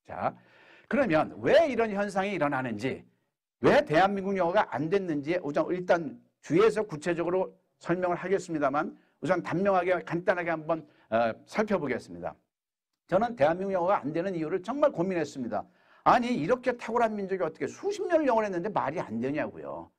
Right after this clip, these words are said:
알고 봤더니 여기 이렇게 수학으로 설명할 수가 있었습니다. 수학은요, 산수와 수학으로 나눠집니다.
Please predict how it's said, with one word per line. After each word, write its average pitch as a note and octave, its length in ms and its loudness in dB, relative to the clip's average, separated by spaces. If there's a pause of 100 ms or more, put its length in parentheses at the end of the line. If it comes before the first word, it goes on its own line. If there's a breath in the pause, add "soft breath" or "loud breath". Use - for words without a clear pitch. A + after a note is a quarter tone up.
(360)
알고 C3 280 2
봤더니 C#3+ 560 -2
여기 G3+ 240 2
이렇게 E3 280 -2
수학으로 A#3+ 460 2
설명할 F3+ 400 -2
수가 - 220 -6
있었습니다. D#2+ 580 -12 (440 soft breath)
수학은요, G3 720 2
산수와 G#3+ 600 2
수학으로 G#3 480 2
나눠집니다. E3+ 840 -2